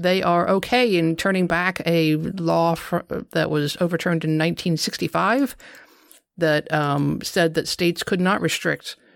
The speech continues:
um, contraception. So evidently in Connecticut up until nineteen sixty-five, you could not buy any type of contraception. And some hippies got together and said, "That's not cool. We need to change that." And the Supreme Court agreed with them.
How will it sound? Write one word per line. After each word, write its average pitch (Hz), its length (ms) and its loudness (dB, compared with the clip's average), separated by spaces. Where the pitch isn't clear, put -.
um, 147 260 -2
contraception. - 720 -2
So 156 320 2
evidently 170 680 2
in 156 120 0
Connecticut 214 480 0
up 160 140 0
until 170 300 0
nineteen 170 320 0
sixty-five, 151 640 0
you 151 80 2
could 196 240 -2
not 185 280 0
buy 143 460 2
any 170 240 2
type 151 420 -2
of 143 180 0
contraception. 147 680 -4
And 147 220 0
some 156 140 -4
hippies 156 260 -2
got 143 160 -2
together 143 320 0
and 147 120 0
said, 151 140 -2
"That's 120 200 -2
not 165 160 0
cool. 180 360 2
We 160 60 0
need 151 100 0
to 165 60 -2
change 175 320 0
that." 123 280 0
And 151 240 0
the 151 60 0
Supreme 165 340 -2
Court 165 200 -2
agreed 190 260 0
with 147 100 0
them. 151 320 -6